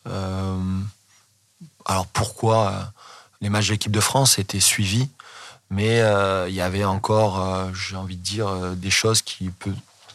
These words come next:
peut-être poser problème dans la vision, euh, de ceux qui regardent le football, que c'était un peu lent, que les filles étaient peut-être pas très, euh, fit,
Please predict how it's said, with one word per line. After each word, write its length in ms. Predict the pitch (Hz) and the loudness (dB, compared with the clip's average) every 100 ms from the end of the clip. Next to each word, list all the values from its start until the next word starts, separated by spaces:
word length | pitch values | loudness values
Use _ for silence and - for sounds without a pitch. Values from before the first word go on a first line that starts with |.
| _ | _
peut-être 300 | - 110 110 - _ _ | -4 0 0 -2 _ _
poser 280 | - 110 101 | -2 0 0
problème 640 | 110 - 107 120 123 107 | 0 0 4 6 6 4
dans 180 | 101 98 | 4 2
la 160 | 95 95 | 4 2
vision, 720 | 92 104 98 113 117 117 98 | 2 0 2 4 6 6 6
euh, 180 | 90 | 4
de 160 | 92 92 | 0 0
ceux 220 | 90 - | 0 0
qui 160 | 98 95 | -2 -2
regardent 260 | 90 92 | 0 2
le 60 | 95 | 2
football, 500 | - 107 107 127 113 - - - - _ | 0 2 6 6 4 0 -10 -10 -14 _
que 40 | - | -8
c'était 260 | - - | -8 -6
un 80 | 85 | -6
peu 180 | 90 95 | -4 0
lent, 420 | 101 110 117 123 - - - _ | 4 6 6 4 -2 -14 -20 _
que 100 | - | -10
les 120 | 85 | -8
filles 320 | 85 - 101 92 | -6 -2 0 2
étaient 300 | 90 87 92 | 0 -2 -4
peut-être 340 | 92 95 87 | -2 -4 -4
pas 480 | - 95 92 90 90 | 0 2 4 2 -2
très, 260 | - - | -6 -6
euh, 560 | 92 92 90 87 87 87 | -4 -4 -4 -4 -2 -2
fit, 320 | - - 131 | 0 2 2